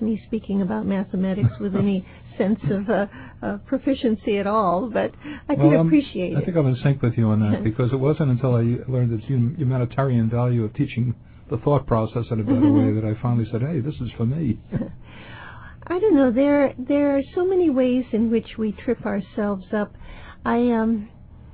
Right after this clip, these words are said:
Speaker 1: I've been reading a book that's helping me to understand this factor of analysis. Alan Watts, the, um, the once upon a time Anglican priest turned Buddhist, wrote a book called, um,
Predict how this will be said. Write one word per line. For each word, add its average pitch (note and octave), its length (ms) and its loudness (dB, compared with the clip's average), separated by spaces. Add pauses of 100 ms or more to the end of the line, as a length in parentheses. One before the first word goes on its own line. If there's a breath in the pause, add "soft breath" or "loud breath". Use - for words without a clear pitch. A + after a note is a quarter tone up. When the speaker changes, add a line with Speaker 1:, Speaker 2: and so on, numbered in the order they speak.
(520)
Speaker 1:
I've C4 220 -2
been D4+ 180 4
reading E4+ 320 4
a C4+ 60 2
book - 360 -2
that's G3+ 240 -4
helping A3 380 0
me G#3+ 180 2
to G#3 80 -4
understand G#3+ 720 -2
this F#3+ 140 -2 (180)
factor F#3+ 440 -4
of F#3 120 -4
analysis. F#3 600 -2 (500 loud breath)
Alan C4 400 2
Watts, A#3+ 400 -2 (240)
the, G#3+ 320 -2
um, F#3+ 380 0 (340)
the G3+ 260 -2
once G#3+ 240 0 (460)
upon G#3+ 320 -2
a G#3 60 0
time G#3 580 0
Anglican G#3+ 580 -2
priest G#3+ 360 -4 (680 loud breath)
turned G3 420 -2
Buddhist, G3+ 340 0 (640 loud breath)
wrote B3+ 220 0
a A#3+ 40 -2
book C4+ 260 0
called, G#3+ 420 0
um, G3 340 0